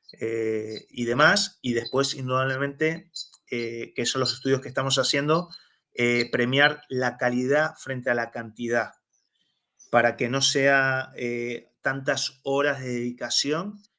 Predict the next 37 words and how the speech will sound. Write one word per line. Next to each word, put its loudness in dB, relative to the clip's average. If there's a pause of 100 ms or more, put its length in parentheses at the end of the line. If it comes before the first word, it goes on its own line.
(100)
que -10
sabemos -4
que -6
eso -4
produce -4
burnout. 0 (680)
Eh, 2 (1000)
es 2
verdad 10
que, 2
por 2
ejemplo, -2
previo -2
a -8
una -4
competición -8
podés -4
intensificar -4
las 0
horas, 2 (360)
pero -6
hasta -4
un -6
punto. -2
Si -10
vos -4
mantenés 0
ese -4
modelo 2
de 6
horas, 2 (460)
quemás -2
la 0
cabeza -2
de -6
la -8
persona -8